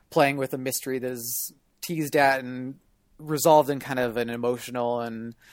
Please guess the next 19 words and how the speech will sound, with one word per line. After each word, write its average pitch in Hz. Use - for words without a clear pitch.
aesthetic 123
way, 120
but 123
not 117
a 117
very 113
kind 120
of 113
direct 113
way. 127
And 127
I 131
really 165
like 135
the 127
physicality 123
of 123
the 143
performances. 131